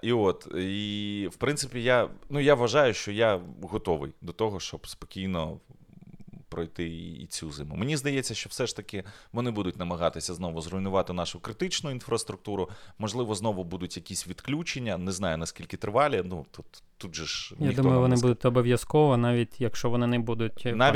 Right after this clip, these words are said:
Speaker 2: по нам
Speaker 1: якщо не
Speaker 2: кидати
Speaker 1: будуть,
Speaker 2: бомби.
Speaker 1: так, треба, треба буде, типу, заощаджувати і все таке інше, з тим рахунком, що нам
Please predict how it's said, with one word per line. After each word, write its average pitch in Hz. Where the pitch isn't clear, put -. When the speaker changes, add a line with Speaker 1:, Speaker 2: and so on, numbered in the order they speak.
Speaker 2:
по -
нам -
Speaker 1:
якщо 135
не 131
Speaker 2:
кидати 123
Speaker 1:
будуть, 117
Speaker 2:
бомби. 110
Speaker 1:
так, 101
треба, 120
треба 107
буде, 90
типу, -
заощаджувати 95
і -
все 82
таке -
інше, 135
з -
тим 95
рахунком, 87
що -
нам 85